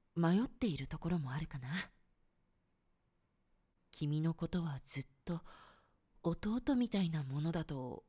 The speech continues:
思っていたからね。まさか君から筆下ろしを頼まれるなんて思わなかった。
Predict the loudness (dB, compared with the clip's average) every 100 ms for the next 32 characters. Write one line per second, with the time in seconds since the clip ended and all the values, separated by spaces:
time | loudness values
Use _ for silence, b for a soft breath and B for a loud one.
0 | -4 0 0 -2 -4 -4 -6 -6 -6 -4
1 | -4 -4 -8 B B B B B B _
2 | _ _ _ _ _ _ _ _ _ _
3 | _ -2 2 2 0 -2 -2 -2 -4 -8
4 | -2 -2 0 -2 0 -2 -2 0 2 2
5 | 0 0 0 0 0 0 0 0 0 -2
6 | -4 -6 -10 -10 _ -6 -2 0 0 -2
7 | -4 -6 -8 -10 -12